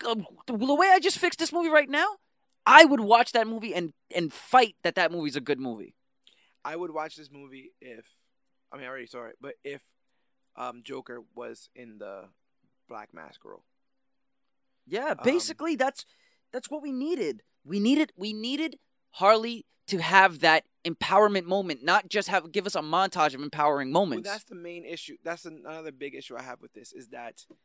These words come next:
Speaker 2: the main crux of this is supposedly, um, the,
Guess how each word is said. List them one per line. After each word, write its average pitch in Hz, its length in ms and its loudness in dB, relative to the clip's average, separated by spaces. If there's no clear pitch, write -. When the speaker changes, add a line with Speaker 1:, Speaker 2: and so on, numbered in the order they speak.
Speaker 2:
the 131 120 -16
main 156 560 -18
crux - 380 -12
of 123 200 -18
this 147 500 -12
is 135 220 -14
supposedly, 127 1040 -18
um, 110 580 -12
the, 120 760 -20